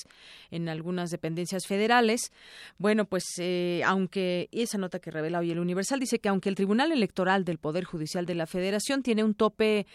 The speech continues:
de no más de seiscientos mil pesos en el costo de los vehículos asignados a los magistrados, el organismo dio la vuelta a sus normas para asignar unidades que superan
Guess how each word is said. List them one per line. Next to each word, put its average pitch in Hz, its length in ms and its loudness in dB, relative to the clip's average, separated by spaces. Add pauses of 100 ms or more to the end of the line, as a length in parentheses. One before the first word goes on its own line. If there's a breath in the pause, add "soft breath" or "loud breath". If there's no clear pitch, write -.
(220 loud breath)
de 202 160 4
no 247 100 4
más 277 200 4
de 226 100 4
seiscientos 190 720 0
mil 220 240 2
pesos 202 380 -2
en 180 80 -2
el 160 180 -4
costo 196 420 -2
de 170 220 -2
los 160 240 -4
vehículos 175 500 -2
asignados 180 720 -2
a 165 60 -4
los 156 160 -4
magistrados, 240 800 0 (360 loud breath)
el 185 140 0
organismo 185 600 2
dio 190 200 0
la 180 140 0
vuelta 185 400 0
a 165 80 -2
sus 156 220 -6
normas 180 400 -2
para 180 280 0
asignar 170 640 -4
unidades 170 560 -4
que 175 100 -4
superan 247 540 2